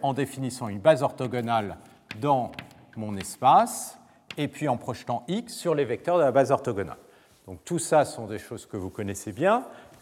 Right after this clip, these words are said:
que si vous ne les possédez pas totalement, je vous laisse vérifier, euh, par vous-même. Alors, comment est-ce qu'on peut construire maintenant des bases orthogonales pour des espaces V M qui éventuellement ont des tailles qui vont varier, parce que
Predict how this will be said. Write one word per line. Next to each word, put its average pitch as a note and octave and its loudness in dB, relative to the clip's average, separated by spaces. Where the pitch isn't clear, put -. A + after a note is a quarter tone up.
que E3 4
si - -12
vous G#2+ -8
ne G#2+ -6
les G#2 -4
possédez G#2 -8
pas A2 -4
totalement, C#3+ 2
je - -20
vous B2+ -8
laisse D#3+ 4
vérifier, D3+ 0
euh, C3+ 0
par D3+ 4
vous-même. G#2+ -8
Alors, - 4
comment G#3+ 6
est-ce C4 -2
qu'on G3+ 4
peut A3+ 2
construire G3 2
maintenant C3 -2
des D#3+ 2
bases E3+ 6
orthogonales E3 0
pour F3+ 4
des E3 6
espaces E3+ 4
V C#3+ 2
M G#3+ 6
qui F#3+ 2
éventuellement F3 8
ont D#3 2
des D#3 6
tailles F3 8
qui - -4
vont D#3 0
varier, C#3 6
parce - -10
que A2+ -4